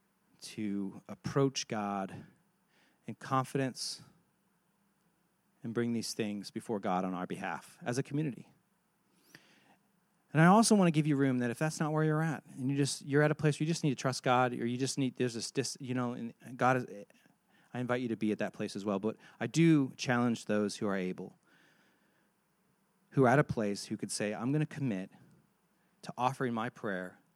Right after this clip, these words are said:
for this community." I'm gonna invite, uh, uh, Ryan Pax come to prepare for our final song, and I invite you to stand. And if you feel so led, I thought as an act of worship, we might read this prayer together. It'll be on the screen. It's also on your cards. Um, so please stand,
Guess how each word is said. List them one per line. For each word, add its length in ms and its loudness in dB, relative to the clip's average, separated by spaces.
for 100 -4
this 160 -4
community." 460 -8
I'm 840 -4
gonna 40 10
invite, 300 12
uh, 40 8
uh, 520 4
Ryan 240 2
Pax 200 -2
come 280 -2
to 260 -2
prepare 300 0
for 140 2
our 80 4
final 220 -2
song, 200 0
and 80 4
I 40 4
invite 200 6
you 60 2
to 80 2
stand. 480 2
And 100 4
if 40 2
you 80 6
feel 180 10
so 120 8
led, 360 10
I 120 0
thought 300 8
as 180 4
an 80 6
act 180 4
of 80 -2
worship, 380 2
we 80 -2
might 320 2
read 200 2
this 160 -4
prayer 280 -2
together. 360 -2
It'll 100 0
be 100 2
on 120 4
the 60 0
screen. 320 -4
It's 120 -6
also 240 -4
on 100 -4
your 100 -6
cards. 440 -2
Um, 140 -2
so 120 -4
please 240 0
stand, 500 -2